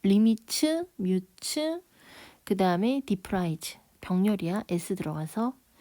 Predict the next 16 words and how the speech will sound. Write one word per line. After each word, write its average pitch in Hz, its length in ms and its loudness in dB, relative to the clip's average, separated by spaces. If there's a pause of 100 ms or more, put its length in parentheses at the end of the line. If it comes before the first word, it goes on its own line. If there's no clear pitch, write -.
(340)
개인의 285 440 6
성장을 285 440 0
약화시키고, 170 880 -2 (460)
어, 170 400 -4
제한하고 190 840 2
약화시킨다. 190 840 -2 (560)
뮤 220 120 4
다음에 220 440 0
아이엔지, 175 760 -4
기나 185 360 -2
것, 214 280 -4 (520)
리더십 277 640 4
기술과 185 840 -4 (340)
특징 302 640 -4 (120)
얻는 208 540 2
것을 277 580 -4